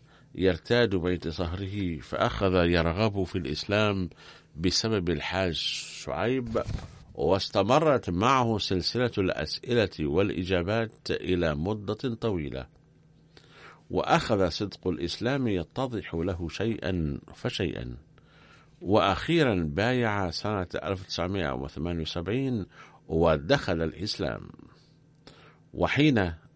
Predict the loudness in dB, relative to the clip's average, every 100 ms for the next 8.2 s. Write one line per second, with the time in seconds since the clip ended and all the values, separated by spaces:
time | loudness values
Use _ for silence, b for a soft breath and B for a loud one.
0 | _ -8 -2 0 0 -4 _ b b b
1 | _ _ 2 4 2 0 -2 -4 -2 -2
2 | 0 0 -2 -4 -4 -4 -2 -2 -2 -8
3 | b b b b _ -2 -2 0 -4 -2
4 | -4 0 0 2 2 2 2 0 -2 -4
5 | -2 -2 0 0 -2 -2 0 -2 -4 -6
6 | -4 -6 -4 -8 -8 -8 -4 -2 -2 -2
7 | -2 -2 -2 -2 -2 -4 -6 -4 -4 -2
8 | -6